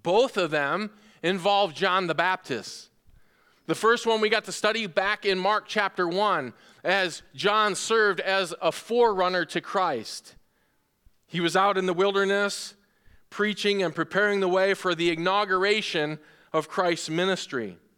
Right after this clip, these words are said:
The second account is found right here in Mark six, where John will again serve as a forerunner for Christ, but this time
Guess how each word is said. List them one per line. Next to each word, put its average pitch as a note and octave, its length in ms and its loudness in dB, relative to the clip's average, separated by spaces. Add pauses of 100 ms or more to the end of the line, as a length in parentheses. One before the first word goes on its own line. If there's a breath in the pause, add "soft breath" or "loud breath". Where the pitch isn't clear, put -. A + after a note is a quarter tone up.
(640)
The C#3 80 -2
second B3 340 0
account F#3+ 320 0
is E3+ 120 -2
found G3 340 0
right G3 200 2
here F#3+ 420 -2 (300 loud breath)
in E3+ 300 -2
Mark F3 340 -2
six, - 480 -2
where D3+ 120 -2
John E3+ 320 -2
will E3+ 140 0
again E3+ 320 -2
serve F#3+ 480 0 (220 loud breath)
as D#3+ 160 -2
a D3 40 0
forerunner E3+ 520 -2
for - 160 -12
Christ, D3+ 680 -6 (960 soft breath)
but C#3+ 300 0
this E3+ 240 -4
time C3 480 -4